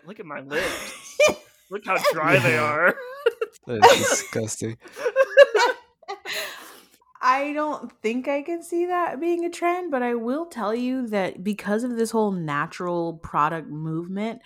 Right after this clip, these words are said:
Speaker 2: I have definitely bought some handmade soaps and things from Etsy and other places that have rough things in it. It's got, like,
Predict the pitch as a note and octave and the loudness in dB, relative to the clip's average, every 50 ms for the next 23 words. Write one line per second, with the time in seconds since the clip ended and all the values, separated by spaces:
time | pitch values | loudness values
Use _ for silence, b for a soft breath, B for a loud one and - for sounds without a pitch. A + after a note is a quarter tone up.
0 | B B B B B B B _ - D#3+ F#3 G#3 A3+ A#3 A#3+ A3 F#3+ D#3 _ - | B B B B B B B _ 2 2 2 2 0 -2 -4 -4 -6 -8 _ -2
1 | E3+ E3+ - - A3 A3+ A3 - F#3+ G#3+ G#3+ F#3 E3 - E3 D#3 - - - - | -2 -2 -2 -4 -6 -6 -6 -6 -6 -8 -8 -6 -6 -6 -6 -6 -6 -10 -12 -10
2 | F#3 E3+ E3 D#3 D3+ B2 D3 C#3+ D3 F3 E3+ E3 E3+ E3+ E3+ E3 D#3+ D#3+ D3+ - | -8 -8 -6 -8 -8 -10 -12 -12 -10 -8 -6 -6 -6 -6 -4 -4 -6 -6 -8 -8
3 | - - - D3+ D#3+ F3 E3+ _ - - F3+ F3 F3+ F3 E3+ _ F#3 F3+ F3+ F3+ | -8 -8 -6 -4 -6 -6 -6 _ -10 -10 -8 -8 -8 -10 -8 _ -6 -6 -6 -6
4 | - - F3 D#3+ D3+ - D#3 D#3 - - - G3+ F#3+ E3+ D#3 D3 D#3 D#3+ D#3+ F3 | -8 -8 -10 -10 -10 -10 -14 -14 -12 -8 -6 -6 -4 -4 -4 -6 -6 -8 -6 -6
5 | D#3+ F3 E3+ - F#3 F#3 F3+ - C#3+ - - - E3+ D#3+ D3+ D#3 D#3+ D#3+ E3 - | -6 -6 -6 -6 -8 -8 -6 -8 -10 -10 -10 -10 -8 -6 -6 -6 -6 -8 -12 -20
6 | _ _ C#3+ D3 D#3+ D#3 E3 E3+ - _ _ _ _ - E3+ E3 E3 E3 D#3 D3+ | _ _ -10 -6 -2 -2 -2 -4 -4 _ _ _ _ -8 -8 -6 -6 -10 -10 -10
7 | D3+ D3 D3+ E3 F3+ G3 - _ B B B B B B B - E3 D#3+ - - | -10 -10 -10 -8 -8 -10 -10 _ B B B B B B B -6 -6 -6 -6 -12
8 | - _ - E3 D#3 C3+ - C#3+ D3 C#3 C3 - _ _ | -8 _ 0 2 2 0 -2 -4 -8 -8 -8 -10 _ _